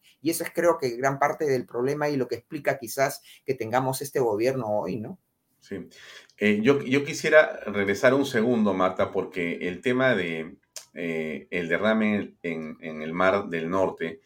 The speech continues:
Speaker 2: de la Pampilla hacia, hacia arriba, de Ventanilla hacia la,
Speaker 1: Ujú.
Speaker 2: hacia el norte, ha sido muy grave. Entonces,
Speaker 1: Sí.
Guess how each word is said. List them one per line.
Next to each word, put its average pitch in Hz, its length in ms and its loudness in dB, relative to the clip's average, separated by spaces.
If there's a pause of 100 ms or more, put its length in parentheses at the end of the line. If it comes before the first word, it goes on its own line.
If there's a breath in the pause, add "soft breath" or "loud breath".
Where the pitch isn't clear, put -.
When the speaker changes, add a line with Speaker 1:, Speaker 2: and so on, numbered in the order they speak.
(500 soft breath)
Speaker 2:
de 85 160 -2
la 80 140 2
Pampilla 92 500 2
hacia, 78 440 -4
hacia 76 340 -6
arriba, 92 260 0
de 85 80 2
Ventanilla 82 540 0
hacia 80 240 -6
la, 73 220 -2
Speaker 1:
Ujú. 78 140 -14
Speaker 2:
hacia 80 200 -10
el 87 80 -6
norte, 90 240 0
ha 87 80 2
sido 98 240 -2
muy 101 180 2
grave. 76 260 2
Entonces, 110 540 -4 (220 loud breath)
Speaker 1:
Sí. - 80 -14